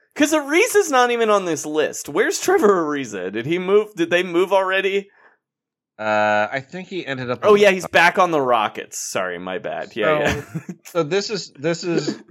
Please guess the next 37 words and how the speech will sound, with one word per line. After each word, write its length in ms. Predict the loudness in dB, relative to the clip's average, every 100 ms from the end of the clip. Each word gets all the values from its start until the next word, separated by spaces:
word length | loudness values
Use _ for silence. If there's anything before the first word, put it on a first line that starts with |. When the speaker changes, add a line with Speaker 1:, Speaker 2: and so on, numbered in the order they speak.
| _ -4
Speaker 2:
I've 200 | -2 -2
heard 300 | -6 -6 -6
someone 300 | -10 -8 -8
saying 400 | -6 -4 -4 -4
they 120 | -4
traded 440 | -4 -4 -2 -2 -2
Bruce 260 | -4 -4
Brown 260 | -2 -2 -2
for 160 | -2 -2
a 100 | -2
worse, 520 | -2 -2 -2 -4 -4
more 280 | -2 0 -2
expensive 640 | -4 0 0 -2 -10 -10
player 300 | -4 0 0
in 100 | -2
Za-, 320 | -4 -2 -2 -4 _ -12
Zanan 600 | -6 -4 -4 -6 -8 -14 _ -10
Musa. 580 | -8 -6 -6 -6 -6 -8
Speaker 1:
Mm-hmm. 360 | -12 -12 -8 -4
Speaker 2:
And 180 | -2 2
then 520 | 2 2 0 -4 -14 -8
they've 240 | -6 -6
waived 440 | -4 -2 -2 -4
and 120 | -8 -10
stretched 460 | -4 -4 -4 -6
Dedmon. 540 | -6 -6 -8 -12 -14 -16 _ _ _
They've 200 | -2 -2
waived 460 | -4 -2 -2 0 -2
and 120 | -4
stretched 440 | -6 -4 -4 -4
Zaire 460 | -2 -2 0 -4 -4
Smith. 460 | -8 -8 -8 -8 -6
So 280 | -2 -2
that's 320 | 0 -2 -2 -2
where 180 | -6
Tony 360 | -6 -8 -8 -6
Bradley 800 | -4 -2 -2 -4 -8 -8 -10